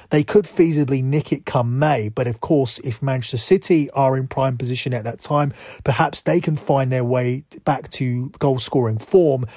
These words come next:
and maybe Sergio Aguero will be fit by then and doing what he usually does,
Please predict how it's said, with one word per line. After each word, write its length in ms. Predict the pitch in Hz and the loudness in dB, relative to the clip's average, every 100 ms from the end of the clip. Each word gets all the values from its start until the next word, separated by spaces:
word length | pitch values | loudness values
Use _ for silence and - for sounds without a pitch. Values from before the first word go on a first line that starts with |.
| - - | -8 -4
and 140 | 131 | -2
maybe 220 | 143 135 | -2 -2
Sergio 580 | 131 156 135 123 123 117 | 0 2 4 4 0 0
Aguero 240 | 117 147 | 2 2
will 60 | 127 | 2
be 100 | 120 | 0
fit 240 | 110 185 | 2 2
by 160 | - 135 | 4 2
then 160 | 127 127 | 2 -2
and 160 | 123 | -2
doing 240 | 131 139 131 | 0 2 0
what 160 | 113 | -2
he 60 | 120 | 0
usually 340 | 151 151 135 | 0 0 -2
does, 320 | 113 127 120 | 0 0 0